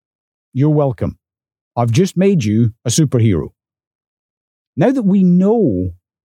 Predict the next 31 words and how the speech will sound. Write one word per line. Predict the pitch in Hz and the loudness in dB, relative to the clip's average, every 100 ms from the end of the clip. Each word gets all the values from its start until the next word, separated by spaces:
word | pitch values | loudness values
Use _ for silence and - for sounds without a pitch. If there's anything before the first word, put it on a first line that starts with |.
| _ | _
that | 123 | -4
our | 135 123 | -2 -2
body | 104 139 175 196 | -2 -2 0 0
language | 165 139 120 101 92 - | 0 2 0 0 -4 -4
counts | 139 139 - | -2 -2 -2
for | - | -4
so | 101 - - 233 254 247 | -4 -6 -4 -2 2 2
much | 233 - - | 0 -2 -4
of | 156 | -2
our | 143 | -2
communication, | - 143 135 123 - 220 220 - 85 - _ _ _ _ _ _ | -2 0 2 0 0 0 -2 -4 -6 -8 _ _ _ _ _ _
we | 110 190 | 0 0
can | 240 214 | 0 -2
now | 185 139 | 0 0
use | 113 101 143 220 233 165 | -2 0 0 2 0 -2
that | 104 82 - - - _ _ _ _ _ _ | -4 -6 -6 -10 -12 _ _ _ _ _ _
in | 135 139 | -2 0
order | 160 180 151 107 | 0 0 -2 -4
to | 87 123 | -2 -4
create | - - 120 110 156 - | -2 -2 0 0 -4 -6
a | 120 | -6
better | 101 120 87 - 90 | -4 -4 -4 -4 -4
impression. | 117 107 - 226 - 120 - - | -2 -2 0 -2 0 -4 -4 -4
Now, | 233 | 0
this | 285 269 - 233 | 0 0 -2 -2
isn't | 220 196 175 131 117 | 2 2 0 -4 -2
being | 185 170 151 131 | 0 2 2 0
dishonest. | 139 - 110 92 180 - - - _ _ _ _ _ _ _ _ _ _ _ _ _ - | -2 -2 -2 0 0 -2 -8 -16 _ _ _ _ _ _ _ _ _ _ _ _ _ -4
This | 208 - | -2 2
is | 196 170 | 0 -2
just | - 214 156 - - | -2 0 0 -4 -8